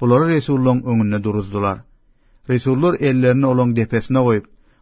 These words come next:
olar üçin doga etdiler. Şeýlelikde Hudaýyň sözü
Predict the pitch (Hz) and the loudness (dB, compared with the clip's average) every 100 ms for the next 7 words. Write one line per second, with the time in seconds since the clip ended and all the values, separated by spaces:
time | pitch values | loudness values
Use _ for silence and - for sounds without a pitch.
0 | - 123 165 151 143 127 107 101 101 101 | -4 0 0 0 0 0 0 2 2 0
1 | - 110 101 110 - _ _ _ _ - | -4 -4 -4 -6 -16 _ _ _ _ -4
2 | 123 120 113 - 123 120 - _ _ _ | 0 2 0 0 -2 -2 -8 _ _ _
3 | 113 120 123 123 123 123 | 0 4 4 2 0 0